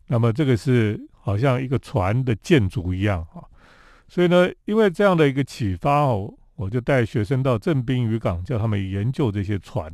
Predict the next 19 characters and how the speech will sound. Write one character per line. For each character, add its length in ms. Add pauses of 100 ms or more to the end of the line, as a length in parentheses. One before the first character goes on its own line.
(280)
那 140
除 120
了 80
船 300
之 100
外 240
哈， 240 (120)
还 160
有 80
几 160
个 120
事 160
情 200
要 160
去 120
观 320
察 280
的 120
哈。 140